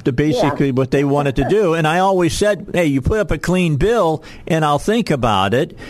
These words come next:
Speaker 1: And finally, a clean bill came, and I'll be honest, I voted for it. I think people have the right to decide whether, how they want to spend their money. But, uh, bottom line is, this is what this reminds me of. This is a group that says, "Hey, we need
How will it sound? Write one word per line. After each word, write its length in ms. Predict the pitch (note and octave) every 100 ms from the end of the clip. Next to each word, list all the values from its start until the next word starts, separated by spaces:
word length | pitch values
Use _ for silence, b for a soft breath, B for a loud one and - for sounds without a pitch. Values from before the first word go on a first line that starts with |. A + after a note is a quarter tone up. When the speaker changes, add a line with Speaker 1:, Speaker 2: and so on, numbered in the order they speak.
| B B B
Speaker 1:
And 320 | C#3 C#3+ C#3+
finally, 340 | B2+ C#3 E3 D3+
a 40 |
clean 300 | - D3 C#3+
bill 200 | C3 C3+
came, 360 | C3+ C3+ D#3+ E3+
and 280 | C3 B2 C3
I'll 160 | A#2 D#3
be 160 | F#3+
honest, 360 | C3+ B2+ F3 -
I 160 | B2 C#3
voted 400 | D#3+ G3+ G#3+ F3+
for 340 | G#3+ A3 A3
it. 140 | A#2+ -
I 140 | A#2+
think 380 | C#3+ D3+ D3 -
people 440 | D3 D3 D3+ C#3 - - -
have 260 | - C3+ C#3
the 80 | C3
right 280 | C3+ D3+ D3
to 100 | C#3
decide 420 | C#3 A#2+ C#3 D3
whether, 300 | C3+ C#3+ C3+
how 220 | B2+ C#3+
they 120 | D3+
want 200 | D3+ D#3
to 60 | D#3
spend 360 | - - E3+ E3
their 140 | E3+
money. 340 | F3+ G#3 C#3 - B B B B
But, 340 | C3+ C#3 -
uh, 120 | D3 C#3
bottom 420 | D3 F#3 A#3 D#3+
line 340 | D3 G3+ F#3+
is, 380 | A2+ G2+ - - -
this 400 | C#3+ C#3 F#3 -
is 160 | F3+ C3
what 220 | D3+ -
this 240 | D#3+ D3+
reminds 560 | D3 D3+ D3 D#3+ D3+ B2+
me 200 | G#2+ G2
of. 220 | F2+ F2+
This 180 | C3+ C#3+
is 140 | G#3
a 80 | G3
group 580 | C3+ B2 B2+ C3 - - B B B B B
that 100 | A#2
says, 220 | - A#2+
"Hey, 240 | C3+ E3+ C#3+
we 240 | C3 F3+
need 420 | F3 D#3 C#3 A#2